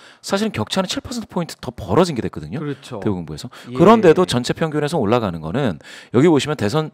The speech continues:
Speaker 1: 대전, 세종, 충청에서
Speaker 2: 예.
Speaker 1: 칠 퍼센트 포인트 좀 뛰었습니다. 그리고 부산, 울산, 경남에서 오 퍼센트 포인트 더 좋아졌습니다.
Speaker 2: 예.
Speaker 1: 이거는 그러니까 지금 그 만약에 외교와 관련된 행보가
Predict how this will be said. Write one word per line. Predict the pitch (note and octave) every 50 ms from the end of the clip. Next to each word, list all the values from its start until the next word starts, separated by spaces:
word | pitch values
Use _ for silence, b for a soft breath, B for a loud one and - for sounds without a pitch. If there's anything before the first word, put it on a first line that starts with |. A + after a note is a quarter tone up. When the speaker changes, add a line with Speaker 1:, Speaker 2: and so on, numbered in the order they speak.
| B B B B B
Speaker 1:
대전, | - A2 G#2+ D#3 F3+ F3+
세종, | D#3 D#3+ D3+ D#3 D3+ C#3
충청에서 | - - F3 - - E3 C#3+ A#2 G2 F#2 - D#3 E3+ F#3+ G#3 G#3 - C#3+
Speaker 2:
예. | D3+ C#3+ C3 A#2+ A2+ G#2
Speaker 1:
칠 | F#2+ - - C4
퍼센트 | - - - B3 A#3 G#3+ G#3+ G#3 - -
포인트 | - - D#3 C#3 A#2+ - - G#2+ F2+ D#2 C#2+ - b b b b b b b b
좀 | - - D3 C3+ A#2 F#2+ -
뛰었습니다. | - G3 G3 - - A#2+ F2+ D2+ - D2+ F2+ C3 F#3+ b b b b b
그리고 | - - C3+
부산, | - C#3 E3+ E3
울산, | D3+ C3+ - D#3+ D3
경남에서 | B2+ A#2+ A2+ A#2 A#2+ G#2+ G#2+ G2+ - D#3+ D#3 B B B B B
오 | A#2 C3+
퍼센트 | - - E3 D#3 D3 C#3
포인트 | - - A#2+ A2+ G#2 - E3+ F#3+ G#3 G#3 B B B B B
더 | - B2
좋아졌습니다. | - B2+ A#2+ G#2 F#2 E2+ - - D#2+ C#2+ C2+ - C#2+ C#2+ - D#3
Speaker 2:
예. | D3+ C#3+ C3+ B2+ A#2+ A2 G#2+
Speaker 1:
이거는 | A2+ A#2+ C3 - F#3 F#3+ F#3+ F#3+ F#3+ F#3+ F#3 F3
그러니까 | - E3 E3 E3 D#3+ - E3+ E3+ E3 C#3+ A#2 B B B B B B B B
지금 | - - - D3+ C3 D3 D#3+ D#3 D#3 D#3 D3 - - _ B B B _ _
그 | - C3+ C3+ C3 B2+ B2 A#2+ A#2 A2 G#2+ G2 F2 - _ _ _ _ _ _ _ _ _ _ _ _ _ _ _ -
만약에 | G#2+ A#2+ C3+ D3+ F#3 F3+ F3 F3 E3+ F3 F#3+ F#3+
외교와 | E3+ A2 G2+ A#2+ B2+ C#3+ D#3 D3+ D3+ F3 F3 E3+ E3+ E3+ E3
관련된 | D3+ C3 B2+ B2+ C3 B2+ B2+ B2 C3 B2 B2+
행보가 | C#3+ C#3 A#2 G#2 - C#3 C3+ G#2+ D#2+